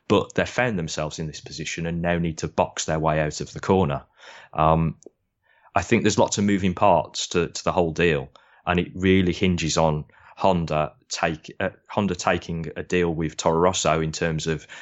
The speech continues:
financial cost, um, to which you may even lead to, to the, the purchase of their team. Um, you know, that could be another alternative, that Honda actually come back as a manufacturer.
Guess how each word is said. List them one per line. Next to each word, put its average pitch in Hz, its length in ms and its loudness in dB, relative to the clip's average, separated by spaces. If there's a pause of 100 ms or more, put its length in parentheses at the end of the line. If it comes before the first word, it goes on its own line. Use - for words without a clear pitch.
(220)
financial 90 580 -2
cost, - 640 -6 (220)
um, 78 480 0 (640)
to - 140 0
which - 480 2 (460)
you 92 160 0
may 92 420 2 (220)
even 87 400 -2
lead 87 240 2
to, 90 340 4
to - 160 -2
the, 90 340 4
the - 80 -4
purchase 98 520 2
of 87 100 -2
their 92 160 2
team. 113 460 0 (340)
Um, 82 300 -2
you 95 100 0
know, 87 160 4
that 107 220 0
could 98 200 -4
be 98 200 2
another 98 320 2
alternative, 101 640 0
that 92 120 0
Honda 95 460 0
actually - 260 -2
come 90 240 -2
back 90 220 0
as 87 80 -4
a 90 60 0
manufacturer. 87 800 -2